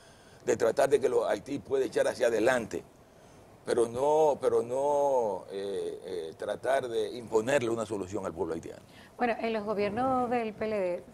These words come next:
Speaker 2: se llegaron a dar casos con, de corrupción con el tema de los consulados, incluso en el consulado haitiano, en Elías Piñar, por ahí, en esa área, por ahí tenemos casos muy emblemáticos. Ayer el informe reveló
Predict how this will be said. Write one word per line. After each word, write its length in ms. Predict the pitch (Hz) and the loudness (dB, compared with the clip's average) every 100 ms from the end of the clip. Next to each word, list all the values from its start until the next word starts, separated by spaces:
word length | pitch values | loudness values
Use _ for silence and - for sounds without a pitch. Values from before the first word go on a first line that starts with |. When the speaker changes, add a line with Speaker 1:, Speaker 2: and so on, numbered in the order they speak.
| - | -12
Speaker 2:
se 140 | 202 185 | -6 -4
llegaron 360 | 185 185 196 | -2 -2 -4
a 60 | 208 | -4
dar 200 | 214 208 | -4 -4
casos 640 | 202 180 - 185 175 - - - - - - | -8 -8 -8 -10 -10 -14 -20 -20 -20 -20 -10
con, 520 | - 190 185 180 180 | -4 -4 -4 -8 -6
de 120 | 165 196 | -4 -2
corrupción 840 | 190 165 - - 220 202 180 185 - - - - - - - | -2 -4 -10 -10 -4 -4 -4 -8 -16 -20 -20 -20 -20 -20 -12
con 200 | - 185 | -6 -4
el 120 | 180 170 | -4 -2
tema 280 | 185 196 | -2 -2
de 100 | 208 | -2
los 100 | 190 | -4
consulados, 1000 | - 190 170 180 170 220 247 175 160 - - 226 | -4 -8 -6 -4 -2 -2 -4 -8 -12 -20 -20 -18
incluso 600 | 151 170 180 214 190 175 | -10 -8 -6 -2 0 0
en 80 | 170 | -2
el 120 | 165 | -6
consulado 580 | 175 165 170 175 190 196 | -6 -6 -4 -2 0 2
haitiano, 760 | 180 180 185 180 180 175 170 160 - - - | 0 -2 -2 -2 -4 -4 -6 -10 -18 -20 -14
en 120 | 185 175 | -6 -4
Elías 220 | 170 165 | -4 -4
Piñar, 420 | 190 175 190 185 - - - - | -4 -4 -4 -6 -10 -20 -10 -4
por 140 | 175 | 0
ahí, 240 | 165 175 | 0 0
en 80 | 180 | 0
esa 340 | 175 170 185 175 | -2 -2 -2 -2
área, 220 | 180 175 | -2 -2
por 120 | 180 | -2
ahí 180 | 175 170 | -2 -4
tenemos 440 | 190 170 165 170 | -6 -6 -6 -8
casos 300 | - 185 196 | -8 -8 -8
muy 180 | 175 180 | -8 -6
emblemáticos. 880 | 175 165 160 208 202 180 185 180 190 | -6 -6 -6 -8 -8 -10 -8 -8 -6
Ayer 220 | 185 208 | -4 -4
el 80 | 277 | -6
informe 380 | 277 - 226 226 | -6 -4 -4 -4
reveló 380 | 226 220 180 | -4 -4 -4